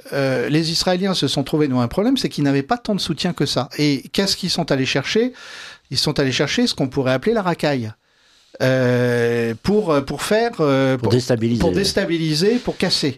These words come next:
Speaker 2: Et ça a marché quand même pendant plusieurs jours, mais ça n'a pas
Speaker 1: Mais
Speaker 2: cassé.
Speaker 1: ça a braqué la population
Speaker 2: Oui,
Speaker 1: aussi.
Speaker 2: c'est ça, ça n'a pas cassé le régime.
Speaker 1: Euh, c'est, c'est, euh, comme si une puissance étrangère avait utilisé le potentiel des banlieues françaises, euh, pour, pour faire de la casse.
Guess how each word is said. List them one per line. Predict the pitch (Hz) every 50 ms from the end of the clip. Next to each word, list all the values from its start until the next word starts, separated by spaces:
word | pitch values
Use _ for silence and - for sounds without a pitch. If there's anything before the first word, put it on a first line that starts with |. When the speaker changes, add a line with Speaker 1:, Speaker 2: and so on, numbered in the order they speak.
| - _ -
Speaker 2:
Et | 101
ça | 95 - - 101 95
a | 95
marché | 95 95 98 - - - 101 92
quand | - 87
même | 82 80
pendant | - 90 87 85 82 85
plusieurs | - - - 92 90 98 98 90
jours, | 87 113 135 156 151 135
mais | 117 113 120 123 120
ça | 101 - 110
n'a | 104 98 95
pas | - 104 92
Speaker 1:
Mais | 90 185 185
Speaker 2:
cassé. | 110 - - - -
Speaker 1:
ça | 147 - 214
a | 208
braqué | 147 151 185 202 196 240 240
la | 220 196
population | - 190 180 - 190 190 190 - - 180 123
Speaker 2:
Oui, | 127
Speaker 1:
aussi. | 117 -
Speaker 2:
c'est | - 117
ça, | - 107 90 87
ça | - - 98
n'a | 92 95 90
pas | - 92 87
cassé | - - 98 - - - 113
le | 92 87
régime. | 87 87 80 85 110
Speaker 1:
Euh, | 123 120 117 117 98 95 104 113 110 110 117 123 117 113 -
c'est, | - - - - 151 143 143 139
c'est, | 139 - - - 143 139 139 131
euh, | 127 120 120 117 117
comme | - 147 123
si | - 185 165
une | 151
puissance | 123 - 156 - 175 151 135 -
étrangère | 135 - - 143 139 139 185 185 175
avait | 151 139 139
utilisé | 135 123 - 143 127 139 135 170 185
le | 170
potentiel | - 143 123 - 143 135 - - 170 151
des | 139
banlieues | 127 131 131 127 131 127
françaises, | 123 - 131 123 - - 175 202 202 190 160 131 131
euh, | 131 127 120
pour, | 127 - 127 117
pour | - - 135 127
faire | - 151
de | 147
la | 135 123
casse. | - 175 185 226 247 - - - -